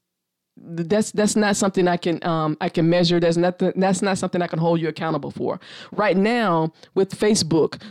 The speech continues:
with all the, um, Twitter, with, um, Reddit, all these platforms, there is nothing tangible that we can hold them account to that, because they're, they're the arbitrators of what those decisions are.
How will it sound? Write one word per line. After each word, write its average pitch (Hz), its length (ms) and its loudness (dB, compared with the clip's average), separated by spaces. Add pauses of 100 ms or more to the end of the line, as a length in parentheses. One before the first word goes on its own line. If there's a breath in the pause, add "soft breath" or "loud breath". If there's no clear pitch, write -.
(120)
with 175 340 2
all 240 220 2
the, 220 180 2
um, 160 280 2 (100)
Twitter, 170 420 2 (240 loud breath)
with, 175 380 0
um, 147 280 2
Reddit, 165 440 2
all 233 180 2
these 247 160 2
platforms, 151 720 0 (220 loud breath)
there 202 240 4
is 170 140 4
nothing 196 720 2
tangible 170 600 2
that 147 120 2
we 165 120 0
can 170 140 0
hold 165 340 2
them 151 220 2
account 180 600 -2
to 143 480 -2 (340 loud breath)
that, 160 280 0
because 185 280 -2
they're, 254 260 2
they're 233 240 2
the 269 120 -2
arbitrators 214 600 0
of 180 120 2
what 196 280 0 (320)
those 196 340 2
decisions 180 460 0
are. - 140 -8